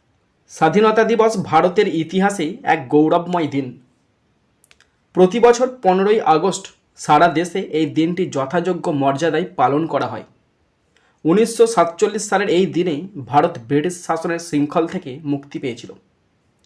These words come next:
অসংখ্য স্বাধীনতা সংগ্রামীদের ত্যাগ, আত্মবলিদান ও দীর্ঘ আন্দোলনের ফলে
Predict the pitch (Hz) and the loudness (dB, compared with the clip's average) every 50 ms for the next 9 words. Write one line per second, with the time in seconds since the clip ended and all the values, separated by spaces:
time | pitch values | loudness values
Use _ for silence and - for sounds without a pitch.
0 | _ _ _ _ _ _ _ _ _ 147 156 151 - 220 226 220 233 226 - 214 | _ _ _ _ _ _ _ _ _ -2 -2 2 2 2 4 4 4 4 4 2
1 | 202 190 190 202 196 208 196 - 196 185 190 180 185 180 190 185 190 185 - - | 2 2 2 0 0 -2 -4 -2 -2 -2 0 2 2 0 2 0 -2 -2 -2 -2
2 | 175 165 165 175 180 175 - - _ _ _ - 131 143 - - _ 180 170 160 | 2 2 2 2 0 -4 -10 -18 _ _ _ -6 -6 -6 -6 -6 _ -2 0 2
3 | 165 165 165 160 165 165 175 180 180 - _ _ - 151 165 156 127 120 143 170 | 2 0 0 -2 -2 -4 -4 -8 -10 -14 _ _ 0 2 2 2 2 0 -4 -10
4 | - _ _ _ _ _ _ _ _ _ _ _ _ _ _ _ 127 117 110 170 | -16 _ _ _ _ _ _ _ _ _ _ _ _ _ _ _ -16 -4 2 2
5 | 180 185 185 185 214 208 127 156 156 160 160 160 180 185 185 190 190 185 190 - | 4 4 4 2 2 2 2 2 0 0 0 0 0 0 0 0 -2 -4 -2 -2
6 | 175 147 | -2 -2